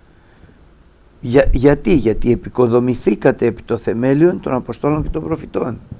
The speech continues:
τα αρχή των Αποστόλων. Όντως ακρογωνιαίο λίθο αυτού του Ιησού Χριστού. Εκεί χτίζετε τη ζωή σας. Εν το οποίο, Ιησού Χριστό,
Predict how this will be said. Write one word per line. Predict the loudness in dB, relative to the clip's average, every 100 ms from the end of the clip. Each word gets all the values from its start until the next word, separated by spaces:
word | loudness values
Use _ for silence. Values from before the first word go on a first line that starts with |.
| -12
τα | -8
αρχή | -8 -8
των | -8 -8
Αποστόλων. | -8 -10 -8 -10 -10 -16 -20 _ _ _ -20 -20 -20 -2
Όντως | 4 4 6 4 4
ακρογωνιαίο | 4 4 6 4 6 6 6
λίθο | 6 4 2
αυτού | -2 -2 -4
του | -6
Ιησού | -8 -12
Χριστού. | -14 -14 -12 -12 -12 -16 -20 _ _
Εκεί | -14 -14 -10 -12
χτίζετε | -10 -10 -10 -12 -14 -20 -20 -20 -16
τη |
ζωή | -10 -6 -6
σας. | -8 -14 -20 -20 -20 _ _ -20 -20 -20 _ _ 4
Εν | 4 4 2
το | 4 4
οποίο, | 2 2 4 2 0 -10 _ _ _ _ _ _ _ _ _ -12
Ιησού | -10 -8 -8
Χριστό, | -8 -10 -6 -6